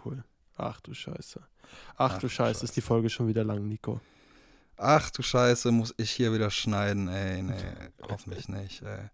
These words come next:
Speaker 2: Apropos schneiden, ey, <laughs> habt ihr auch schon unsere Folge gehört zu Dawn Breaks Behind the Eyes? Ähm, sollten wir auch mal erwähnen, ganz lieben Dank an den Felix, der
Speaker 1: Ja.
Speaker 2: sich da wirklich extrem viel Mühe gemacht hat und, ähm,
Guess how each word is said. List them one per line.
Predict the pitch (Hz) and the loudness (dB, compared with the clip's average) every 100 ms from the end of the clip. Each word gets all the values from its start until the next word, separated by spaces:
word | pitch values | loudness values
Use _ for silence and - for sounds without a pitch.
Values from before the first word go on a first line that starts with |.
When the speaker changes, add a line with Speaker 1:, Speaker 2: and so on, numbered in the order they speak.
| - - - - - | -18 -20 -20 -20 -12
Speaker 2:
Apropos | - - 104 107 | -8 -6 0 2
schneiden, | - 113 117 117 92 | 4 4 6 4 4
ey, | 92 85 | 2 4
<laughs> | 98 | 6
habt | 135 - - | 6 6 8
ihr | 123 | 8
auch | 110 104 | 6 2
schon | - 117 | 2 4
unsere | 101 107 107 104 95 | 4 2 0 0 0
Folge | - 107 104 104 | 2 0 0 -2
gehört | 101 101 98 95 | 0 0 0 -2
zu | - 101 | -6 -4
Dawn | 98 104 117 | -2 0 -2
Breaks | - 92 87 - - | -2 -2 -2 -6 -6
Behind | 95 90 92 - | -4 -4 -6 -6
the | - | -8
Eyes? | - - 143 - - - _ - - - 151 - 156 - _ | -6 -6 -6 -10 -14 -20 _ -20 -20 -14 -12 -12 -20 -20 _
Ähm, | 104 101 104 110 101 | -4 -2 -2 -2 -4
sollten | 90 98 92 | -2 0 0
wir | |
auch | 113 | 2
mal | 147 147 | 6 6
erwähnen, | 139 147 160 139 | 8 6 6 4
ganz | 123 - | 2 2
lieben | 123 117 | 4 4
Dank | 104 104 113 - | 6 4 2 -2
an | 101 | 0
den | 104 101 | 0 0
Felix, | - 143 135 160 - - - | 2 4 4 2 0 -6 0
der | 104 | 2
Speaker 1:
Ja. | 107 | 2
Speaker 2:
sich | 101 | 2
da | 104 104 | 0 0
wirklich | 101 104 92 | -2 -2 -2
extrem | - 127 123 | 0 4 4
viel | - 110 | 6 6
Mühe | 120 135 | 8 8
gemacht | 110 107 120 - | 8 4 2 2
hat | 113 - | 2 2
und, | 85 104 104 98 | 2 4 4 2
ähm, | 95 98 98 104 | 2 0 0 -2